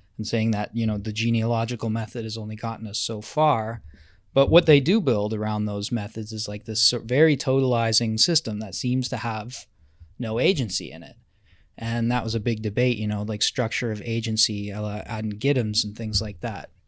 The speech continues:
and, like, texts like that were thinking about where can agency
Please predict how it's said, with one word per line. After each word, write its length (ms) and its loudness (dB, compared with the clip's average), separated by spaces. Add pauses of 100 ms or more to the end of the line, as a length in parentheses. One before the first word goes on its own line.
(120)
and, 180 -6
like, 160 -8 (420)
texts 280 -2
like 180 -6
that 240 -2
were 180 -6 (340)
thinking 320 10
about 340 2
where 360 2
can 180 -2
agency 640 -2